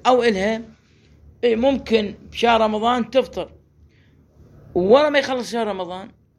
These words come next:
الصومة تقضي، وبعد وتدفع فدية عن كل يوم ثلاثة أرباع كيلو من الطعام.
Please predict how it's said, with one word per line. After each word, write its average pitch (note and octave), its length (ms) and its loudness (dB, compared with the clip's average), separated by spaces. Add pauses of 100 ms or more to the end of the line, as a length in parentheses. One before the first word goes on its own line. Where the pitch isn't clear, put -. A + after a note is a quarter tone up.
(160)
الصومة G3 440 -2
تقضي، F#3+ 560 -2
وبعد A#3 420 0
وتدفع F3 460 -6
فدية C#3 420 -6 (420)
عن D#3+ 140 0
كل G3 180 -6
يوم A#3 400 2 (160)
ثلاثة G3 280 -8
أرباع G3+ 460 -6 (120)
كيلو G3+ 240 -4
من F#3+ 100 -4
الطعام. G#2+ 600 -12